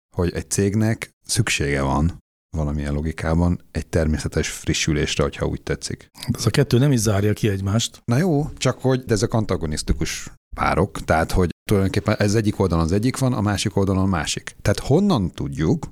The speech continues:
Speaker 1: hogy ez, ez egy kitűnő munkaerő, aki itt most itt hagy bennünket? De mire alapozzuk azt a feltevést, hogy aki jönni fog a helyére, az rosszabb?
Speaker 2: Vagy jobb?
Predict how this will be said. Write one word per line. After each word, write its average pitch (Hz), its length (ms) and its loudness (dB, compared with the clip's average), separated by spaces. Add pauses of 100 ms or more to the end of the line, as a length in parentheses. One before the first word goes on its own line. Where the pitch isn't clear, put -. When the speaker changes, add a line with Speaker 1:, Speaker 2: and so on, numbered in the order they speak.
(140)
Speaker 1:
hogy 85 260 0
ez, 92 280 0
ez 98 120 0
egy 92 100 0
kitűnő 98 420 0
munkaerő, 80 720 -2 (180)
aki 87 200 -2
itt 80 140 0
most - 180 0
itt 87 100 0
hagy 76 160 0
bennünket? 73 640 0 (340)
De 87 320 2 (200)
mire 117 280 2
alapozzuk 104 520 0
azt - 180 0
a 85 40 0
feltevést, 82 640 0
hogy - 140 -2
aki - 200 0
jönni 135 240 2
fog 85 180 -2
a 69 80 0
helyére, 80 360 0
az 104 120 0
rosszabb? - 520 -4 (640)
Speaker 2:
Vagy 95 220 -2
jobb? - 240 -12